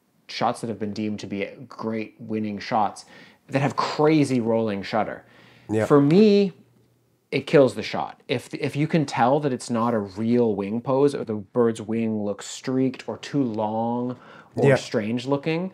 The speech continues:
Speaker 1: Now, this one is, is very marginal, but I think that's one thing when I see this image, I'm like, "Is it rolling shutter or,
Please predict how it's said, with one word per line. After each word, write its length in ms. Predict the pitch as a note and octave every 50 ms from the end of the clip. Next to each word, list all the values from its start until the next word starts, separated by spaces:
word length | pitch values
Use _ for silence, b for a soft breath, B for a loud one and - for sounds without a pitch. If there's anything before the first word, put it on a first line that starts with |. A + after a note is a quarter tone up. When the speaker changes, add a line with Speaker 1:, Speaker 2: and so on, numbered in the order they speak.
| b b b b b b b b b
Speaker 1:
Now, 160 | - C3+ C3
this 240 | C3 E3 G3 - -
one 160 | F#3 F#3+ F#3
is, 380 | F3 E3 C#3 C3+ A#2+ - - - _ -
is 280 | D3+ C3 A2+ G#2 A#2
very 640 | B2+ - A#2+ A2 G#2 G#2 B2 B2 C3 C3+ C3 B2 A#2+
marginal, 560 | A2 G#2 G2 F#2 G2+ A2 A#2 C3+ C3+ C3+ C#3+
but 160 | C#3+ C#3 A#2+
I 40 | A2
think 260 | A2 - C#3+ C#3 C3+
that's 220 | - B2+ B2 - -
one 200 | A#2+ A#2+ B2+ C#3+
thing 220 | C#3 - C#3+ B2+ A#2
when 120 | A2+ A2
I 120 | G#2+ A2
see 220 | - - - C3 B2+
this 200 | A#2+ A2+ G#2+ -
image, 240 | A#2 A#2+ A2 G#2 A2
I'm 100 | G2+ G#2
like, 240 | G2 G2 G2 F#2+ - _ _ _ _ _ _ _ - _ _ _ _ _ _ _ _ _ _ _ -
"Is 240 | C3+ C#3 D3 C#3+ E3
it 160 | E3+ C#3+ -
rolling 320 | D3+ D3+ D#3 D#3 D#3+ D#3+
shutter 480 | D3 - - D#3 D#3 D#3 D#3+ D#3+ D#3+ D#3
or, 640 | D#3+ - B2+ A#2+ A#2 A2+ A2+ A2 G#2+ A2 A2 -